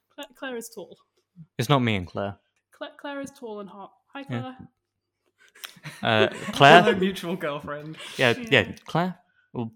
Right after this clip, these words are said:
Speaker 2: Claire, who is, uh, a girlfriend to, uh, both Felix and Trin, and to me,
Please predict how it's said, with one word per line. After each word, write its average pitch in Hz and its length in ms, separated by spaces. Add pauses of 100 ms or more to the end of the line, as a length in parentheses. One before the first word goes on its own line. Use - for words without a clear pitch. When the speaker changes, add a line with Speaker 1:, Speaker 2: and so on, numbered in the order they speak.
(460)
Speaker 2:
Claire, 180 200
who 131 220
is, 117 260
uh, 107 180
a 101 140
girlfriend 127 680 (240)
to, 95 280
uh, 90 160
both 90 260
Felix 113 640
and 95 220
Trin, 104 320 (420)
and 113 200
to 127 100
me, 147 280